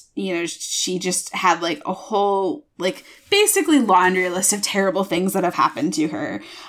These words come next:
including running into this, like, you know, very intriguing guy who kind of annoys her. So after this horrible, horrible day, she goes to her grandma's house, like, just like, "Oh my gosh, I need to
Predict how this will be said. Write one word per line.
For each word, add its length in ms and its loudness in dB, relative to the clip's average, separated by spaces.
including 520 6
running 260 4
into 260 0
this, 300 2
like, 460 -4
you 200 -2
know, 280 0
very 560 2
intriguing 680 2
guy 420 4
who 160 -4
kind 260 2
of 60 -4
annoys 360 -6
her. 200 -12
So 760 4
after 320 4
this 140 6
horrible, 360 4
horrible 380 0
day, 420 2
she 240 -6
goes 280 0
to 120 4
her 80 4
grandma's 440 0
house, 440 2
like, 220 -2
just 200 -8
like, 200 -6
"Oh 160 4
my 120 0
gosh, 240 0
I 60 0
need 260 0
to 300 -2